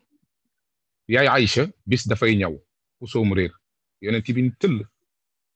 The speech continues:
Mu ni ko, "وأجمل منك لم تر قط عيني." Kon li ma doon wax ci bi-, bind moo ko dàqale ñépp.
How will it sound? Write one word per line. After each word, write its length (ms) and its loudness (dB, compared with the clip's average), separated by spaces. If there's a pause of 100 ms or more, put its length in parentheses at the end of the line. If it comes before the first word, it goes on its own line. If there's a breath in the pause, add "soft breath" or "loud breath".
(1300)
Mu 140 -4
ni 100 0
ko, 140 -4
"وأجمل 460 -2
منك 360 -2
لم 200 -4
تر 180 -6
قط 260 -8
عيني." 380 -4 (220)
Kon 120 -10
li 80 4
ma 100 6
doon 160 4
wax 160 0
ci 100 0
bi-, 260 2
bind 360 2 (220)
moo 100 -12
ko 100 -4
dàqale 320 -2
ñépp. 160 -6